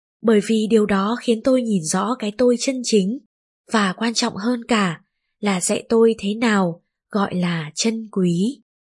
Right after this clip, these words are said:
Tôi có thể vượt qua những ngày khó khăn đó, một phần là được các thầy quan tâm khích lệ, một phần là sự giúp đỡ của các bạn học và gia đình, và quan trọng hơn là sự kiên định và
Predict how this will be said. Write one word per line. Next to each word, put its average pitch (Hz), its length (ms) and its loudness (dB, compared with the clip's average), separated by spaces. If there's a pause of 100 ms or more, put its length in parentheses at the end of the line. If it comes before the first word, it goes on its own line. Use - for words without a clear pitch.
(400)
Tôi 226 220 6
có 220 140 0
thể 233 300 0
vượt 190 200 2
qua 240 240 2
những 254 200 -4
ngày 214 280 0
khó 190 180 -2
khăn 247 280 -6
đó, 208 340 2 (480)
một 208 200 2
phần 208 300 0
là 196 160 0
được 190 220 2
các 302 200 -2
thầy 202 280 0
quan 240 240 -4
tâm 247 220 0
khích - 260 -4
lệ, 214 360 4 (380)
một 196 240 2
phần 196 300 0
là 175 220 -2
sự - 180 -2
giúp 277 240 -2
đỡ 226 300 2
của 214 60 -2
các - 240 -8
bạn 214 240 -4
học 175 300 -2 (320)
và 185 220 -2
gia 220 200 -4
đình, 190 360 2 (520)
và 208 200 2
quan 262 200 -2
trọng 247 220 -4
hơn 240 380 2 (320)
là 226 160 0
sự - 260 0
kiên 285 240 -2
định 240 280 4 (260)
và 214 200 0